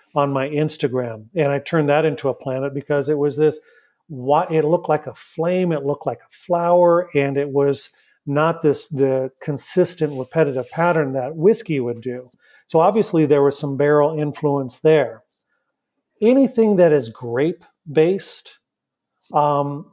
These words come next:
will not produce a pattern, which was a little disappointing. So like a cognac and a brandy,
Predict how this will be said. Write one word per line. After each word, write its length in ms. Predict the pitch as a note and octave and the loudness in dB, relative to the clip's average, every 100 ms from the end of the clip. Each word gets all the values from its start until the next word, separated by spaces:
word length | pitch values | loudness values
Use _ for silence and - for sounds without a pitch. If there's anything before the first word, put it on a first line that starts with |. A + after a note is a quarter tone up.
| - | -14
will 400 | C3+ C3 D3+ D3+ | -8 0 2 2
not 380 | D3 D3 D#3+ E3 | 0 0 -2 -2
produce 340 | D#3+ D3+ C#3+ | -4 -4 -4
a 20 | - | -6
pattern, 500 | E3 F#3+ C#3 G2+ A#2 | -2 -2 -2 -8 -8
which 260 | D3 C#3 - | -4 -2 0
was 220 | C#3+ C3 | 0 2
a 60 | C#3+ | 2
little 240 | D3 D#3 | 2 2
disappointing. 760 | C#3 C#3+ D#3+ D#3+ F3+ D3 A#2 B2 _ _ _ _ | 0 -2 -2 0 -2 -2 -8 -18 _ _ _ _
So 200 | - E3+ | 0 4
like 300 | D#3+ D#3 D#3 | 4 2 -2
a 240 | D3 C#3 - | -4 -4 -2
cognac 680 | D#3+ E3 F3 F3+ F#3+ F#3 - - | 0 0 2 0 0 -4 -12 -6
and 100 | C#3+ | -4
a 60 | A#2+ | -2
brandy, 640 | C#3 D3+ F3 F#3+ A3 A3 | 0 0 0 -2 -4 -6